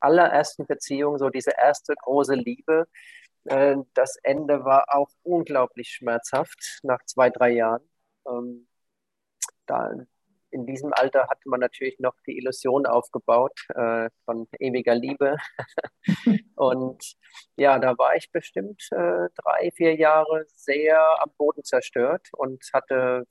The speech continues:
versucht, neue Beziehungen aufzubauen, hatte die dann aber auch immer nach zwei, drei Monaten wieder beendet. Und ich wusste nicht, warum. Später habe ich dann gemerkt, dass es einfach, dass ich zu verletzt war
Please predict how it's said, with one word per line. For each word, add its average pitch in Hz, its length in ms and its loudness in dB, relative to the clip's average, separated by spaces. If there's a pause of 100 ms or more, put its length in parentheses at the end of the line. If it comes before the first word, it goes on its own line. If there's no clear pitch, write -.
versucht, 131 500 -10
neue 131 300 4
Beziehungen 147 480 -4
aufzubauen, 175 840 0 (520)
hatte 151 460 0 (440)
die 147 320 -12
dann 139 220 0
aber - 280 2
auch 139 220 0
immer 147 360 2
nach 131 200 -4 (100)
zwei, 127 220 2
drei 131 200 0
Monaten 127 380 -6
wieder 123 160 -6
beendet. 113 640 -6
Und 117 200 -8 (800)
ich - 160 -18
wusste 175 260 2
nicht, 143 420 -4
warum. 123 580 2
Später 156 440 2
habe 147 180 2
ich - 80 -16
dann 139 160 -4
gemerkt, 131 420 0
dass - 160 -2
es - 100 -16
einfach, 120 340 -2 (320)
dass 123 120 -4
ich 123 100 -10
zu 147 160 -4
verletzt 120 520 0
war 110 300 0